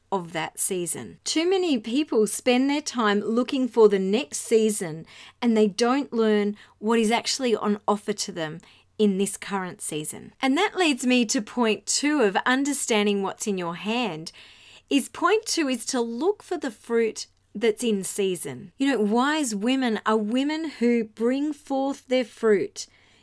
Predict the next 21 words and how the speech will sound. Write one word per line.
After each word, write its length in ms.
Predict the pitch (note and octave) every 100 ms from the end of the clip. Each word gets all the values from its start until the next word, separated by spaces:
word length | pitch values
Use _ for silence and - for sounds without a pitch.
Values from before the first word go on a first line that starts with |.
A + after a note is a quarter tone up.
| _
in 200 | A#3 G#3+
due 260 | G#3 G#3+ G#3
season. 720 | - G3 F#3 F#3 D#3+ - - -
They 260 | A3 C#4 D#4
understand 920 | E4+ F#4 F#4+ - - A3 A#3 G3 F#3+
that 240 | - -
sometimes 1160 | - - B3 C#4 D#4 D4+ - A#3+ G3+ E3 F3 -
the 140 | -
most 440 | A3 A3+ A3 G#3 F#3+
beautiful, 800 | G3 G3+ B3 C#4 - C4 C4+ - - -
the 100 | A#3
most 340 | A3+ A#3+ A#3 -
delicious, 560 | G#3+ G#3+ A3+ - A3
the 120 | - A3+
most 280 | A#3 A#3+
nourishing 720 | A3 A3 A3 A#3+ D#4 - D#4 A#3+
fruit 680 | - - B3 G3+ - - - - _ _ - -
that 220 | A#3+ A#3
we 140 | C4+
can 220 | C#4+ D#4+
give 220 | D4 C4+